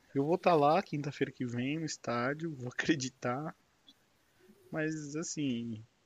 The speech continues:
eu acho que não vai dar. Eu acho que nós vamos ser eliminados por essa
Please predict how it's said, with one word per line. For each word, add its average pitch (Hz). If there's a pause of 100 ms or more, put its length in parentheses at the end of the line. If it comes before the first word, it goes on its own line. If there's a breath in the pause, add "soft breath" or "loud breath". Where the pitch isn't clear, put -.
(120)
eu 127
acho 135
que -
não 151
vai 170
dar. 131 (340)
Eu 120
acho 120
que 123 (1040)
nós 120
vamos 123
ser 131
eliminados 127
por 123
essa 127